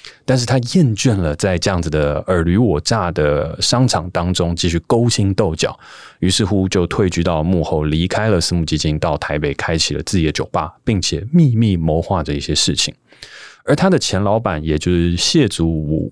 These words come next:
所饰演的这个角色 Jeff，那就是我们的基金的一个创办人。他在 Danny 离开了之后呢，就觉得左右手少了一只，总觉得怪怪的。但更重要的事情是，他背后的大老板 Morris，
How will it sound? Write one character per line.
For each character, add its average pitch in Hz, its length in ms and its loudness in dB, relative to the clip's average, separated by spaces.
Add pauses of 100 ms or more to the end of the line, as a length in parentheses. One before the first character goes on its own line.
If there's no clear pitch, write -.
(120)
所 80 280 0
饰 117 280 2
演 76 180 0
的 76 120 -2
这 85 120 -2
个 82 100 0
角 - 200 -4
色 - 300 -4
Jeff， - 320 0 (440)
那 85 140 0
就 82 100 0
是 87 140 -2
我 82 60 0
们 76 180 -2
的 73 380 0
基 - 240 0
金 98 240 2
的 85 120 2
一 76 60 0
个 78 120 -2
创 95 220 -2
办 80 200 0
人。 73 160 -4 (420)
他 98 140 -2
在 107 100 2
Danny 120 320 2
离 87 160 2
开 113 200 0
了 95 100 2
之 - 120 -4
后 92 200 0
呢， 80 120 2
就 85 140 0
觉 78 180 0
得 78 400 0 (300)
左 76 220 0
右 131 240 4
手 76 260 -4
少 78 260 -2
了 80 80 2
一 104 120 2
只， 101 200 0
总 76 220 -4
觉 78 100 -8
得 85 120 0
怪 85 180 0
怪 80 220 0
的。 80 120 -10 (300)
但 110 200 0
更 110 280 2
重 92 220 0
要 87 160 0
的 76 60 -2
事 - 120 -2
情 76 140 -2
是， 78 100 -4
他 92 120 -2
背 107 220 0
后 87 200 0
的 78 100 -2
大 - 240 -6
老 78 220 -4
板 78 200 -4
Morris， 107 520 0